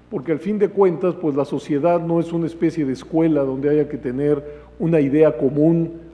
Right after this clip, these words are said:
aunque nunca sobra, de lo que ha sido nuestro pasado y lo que es nuestro presente. Creo además que tenemos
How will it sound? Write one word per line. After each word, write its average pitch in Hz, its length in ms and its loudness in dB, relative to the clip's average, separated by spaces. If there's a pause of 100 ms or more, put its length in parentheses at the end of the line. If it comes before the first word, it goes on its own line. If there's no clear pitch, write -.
aunque 135 240 -6
nunca 147 300 0
sobra, 151 420 4 (260)
de 139 120 2
lo 139 120 4
que 165 100 2
ha 147 40 4
sido 151 220 2
nuestro 135 320 -4
pasado 139 440 0
y 131 60 2
lo 123 140 -4
que 147 80 0
es 135 40 0
nuestro 131 320 -4
presente. 175 540 -2 (800)
Creo 226 260 8
además 202 420 2
que 180 120 -2
tenemos 180 560 0